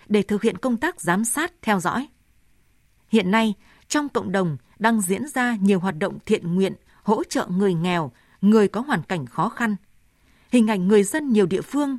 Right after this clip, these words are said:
nhường cơm, xẻ áo với những suất cơm nghĩa tình, chương trình tặng thực phẩm hàng ngày cho những người có hoàn cảnh khó khăn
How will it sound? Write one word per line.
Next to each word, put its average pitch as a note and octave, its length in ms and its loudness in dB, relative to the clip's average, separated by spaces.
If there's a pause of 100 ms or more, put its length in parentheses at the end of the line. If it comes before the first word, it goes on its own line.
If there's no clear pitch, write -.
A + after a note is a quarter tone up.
(140)
nhường F#3+ 320 4 (100)
cơm, C4 360 0
xẻ F3 320 -6
áo F3+ 340 -2 (320)
với F#3+ 160 4
những A3 200 0
suất - 260 -8
cơm C#4 260 0
nghĩa A3 180 2 (100)
tình, E3+ 280 0 (480)
chương D#4 180 2
trình F#3+ 260 -2
tặng F#3 300 -4
thực G#3 160 -4
phẩm E3 220 -2
hàng F3+ 280 -4
ngày F3+ 340 -2
cho A#3 140 -4
những A3 280 -2
người G3+ 200 2
có F#3 140 -6
hoàn A3+ 220 -2
cảnh D#3 220 -6
khó D#3 220 -4
khăn A3 280 -2